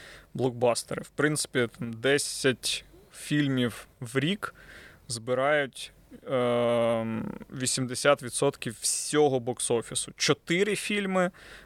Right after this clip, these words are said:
зазвичай збирають шістдесят відсотків всього бокс-офісу. Все інше — це робота з різними аудиторіями, бо не всім подобаються фільми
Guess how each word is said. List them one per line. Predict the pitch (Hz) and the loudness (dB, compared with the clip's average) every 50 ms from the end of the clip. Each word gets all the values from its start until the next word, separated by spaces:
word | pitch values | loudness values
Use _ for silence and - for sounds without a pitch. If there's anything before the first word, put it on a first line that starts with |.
| - - | -14 -8
зазвичай | - 127 123 120 127 120 - - 143 147 147 139 | -4 -2 -2 -2 -4 -4 -4 -2 0 0 0 0
збирають | 120 110 120 123 131 135 139 135 120 | -2 -4 -4 0 0 2 2 0 -2
шістдесят | - - - 139 131 127 123 135 123 - - 135 120 113 - - | -4 -4 -2 -2 -2 -4 -4 -4 -2 0 4 4 4 4 4 0
відсотків | 117 110 - - 123 117 - - - 113 | -6 -6 -2 0 0 0 0 -2 -8 -8
всього | - - 127 123 113 117 117 | -6 -2 0 0 2 2 0
бокс-офісу. | 113 107 - - - - 113 117 - - - - - - 101 - - - - - - - - - _ | -2 -4 -8 -4 -2 -2 -2 -2 -2 -4 -4 -4 -4 -4 -6 -10 -12 -14 -18 -18 -18 -18 -20 -16 _
Все | - - - - 180 190 | -4 -2 2 4 4 4
інше — | 190 202 220 254 277 294 - - 202 185 - | 2 0 -2 -2 -2 0 2 2 2 2 2
це | - - - - 170 175 175 175 170 170 | 0 -4 -6 -4 0 2 2 4 2 2
робота | 160 160 147 131 143 165 185 185 - - 156 135 | 0 -2 -2 -2 0 0 0 2 2 0 0 0
з | 123 131 | 0 0
різними | 139 165 165 151 156 160 151 147 139 | 0 0 0 0 0 0 2 4 4
аудиторіями, | 135 131 127 127 120 - - 143 165 185 214 226 233 240 247 233 220 196 180 | 4 4 2 -2 -6 -4 0 0 2 2 2 0 0 0 0 0 0 0 -2
бо | 139 120 127 135 139 | -2 -2 0 0 2
не | 139 135 143 147 | 2 2 0 0
всім | - - - - 175 165 156 147 135 131 127 123 123 120 113 - | 0 0 -2 0 0 2 2 2 2 2 2 2 2 2 0 0
подобаються | - 123 120 131 135 127 123 123 117 113 - - - 117 | -2 -2 0 0 0 2 2 2 0 0 -2 -4 -6 -6
фільми | - - - 131 123 123 120 120 117 | -4 -2 -2 0 0 2 2 2 2